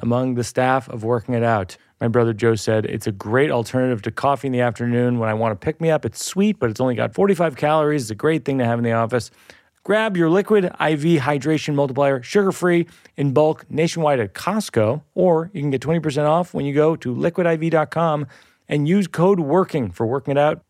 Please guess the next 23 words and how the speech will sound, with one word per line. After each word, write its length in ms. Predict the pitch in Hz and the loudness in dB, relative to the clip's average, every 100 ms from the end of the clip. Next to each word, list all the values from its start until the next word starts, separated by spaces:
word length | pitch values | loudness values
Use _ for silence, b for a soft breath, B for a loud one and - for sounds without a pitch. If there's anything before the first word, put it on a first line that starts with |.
| - | -10
Working 800 | 117 147 240 269 - 247 202 127 | -8 -4 0 0 2 2 2 2
is 180 | 131 131 | -2 -2
the 80 | |
word, 380 | 127 131 120 95 | 0 2 2 2
W 400 | 147 165 175 165 | -2 2 2 2
O 240 | 160 165 156 | 2 2 2
R 720 | 165 165 156 143 135 123 113 - | 0 0 2 0 0 0 -4 0
K 160 | 160 | 2
I 160 | 151 143 | 2 2
N 200 | 139 135 | 0 0
G 180 | 131 147 | 0 0
at 80 | 120 | 2
checkout. 400 | 156 147 151 135 | 0 2 2 2
That's 180 | 143 | -2
twenty 240 | - 240 247 | 0 0 2
percent 280 | 240 214 233 | 0 0 2
off 160 | 220 | 0
anything 640 | 196 175 214 233 175 220 214 | -2 -2 2 2 2 0 2
you 140 | 214 | 2
order 380 | 196 208 208 208 | 4 4 4 2
when 200 | 202 202 | 2 2
you 100 | 208 | 0
shop. 500 | 185 214 214 185 - | 0 2 2 0 -6